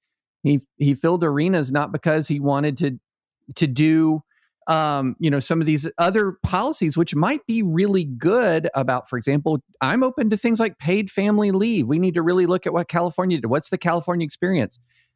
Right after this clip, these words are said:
Some of that stuff is not, doesn't have the effects maybe that people wanted it to have. For example, there's some evidence that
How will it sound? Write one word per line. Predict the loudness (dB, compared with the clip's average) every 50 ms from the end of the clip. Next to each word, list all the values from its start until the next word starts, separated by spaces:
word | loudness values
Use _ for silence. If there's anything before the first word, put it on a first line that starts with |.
| _ _
Some | -4 0 2 2
of | 2 2
that | 0 0 -2 -4
stuff | -2 0 0 0 2 0
is | 0 -2 0 0
not, | 2 2 2 2 0 -2 -4 -6 -8 -12 -6 -2
doesn't | 0 2 2 2 -2 -4 -4
have | -4 -2 -2 -2 0 0
the | 2 2
effects | 2 2 2 0 0 -2 -2 -2
maybe | 0 2 2 2 2
that | 0 0 -2
people | -4 -6 -6 -4 -4 -4 -2 0
wanted | 0 0 2 0 0 -2 -2 -4
it | -4 -4
to | -4
have. | -4 -4 -4 -6 -8 -10 -8
For | -4 -4 -2
example, | 0 2 0 2 2 0 0
there's | 0 0 0 0
some | 0 2
evidence | 2 2 2 0 -2 -2 -2
that | -2 -2 -2